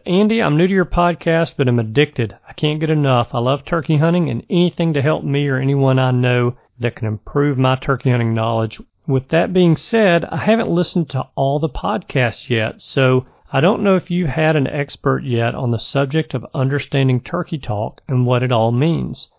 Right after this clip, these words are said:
Why I am bringing that up is that I saw a video of a professional hunter, not naming any names,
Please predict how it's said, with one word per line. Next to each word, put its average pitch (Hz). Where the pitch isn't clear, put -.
Why 131
I 160
am 160
bringing 165
that 165
up -
is 131
that 117
I 113
saw 151
a 147
video 127
of 123
a 127
professional 131
hunter, 127
not 113
naming 147
any 170
names, 131